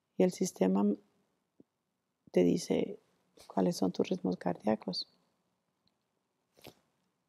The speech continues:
en tu pulso. Pero para medir una amistad,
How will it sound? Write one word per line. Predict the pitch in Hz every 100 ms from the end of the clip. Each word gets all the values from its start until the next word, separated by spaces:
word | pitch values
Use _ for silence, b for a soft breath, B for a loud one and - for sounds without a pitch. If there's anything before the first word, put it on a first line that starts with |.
| _ _ _ -
en | 180
tu | -
pulso. | 175 - 196 226 - - 190 - _ _ _ _ _ _ _ _ _ _ _
Pero | 180 175
para | - 180 170
medir | 175 180 202
una | 226
amistad, | 226 190 - 226 233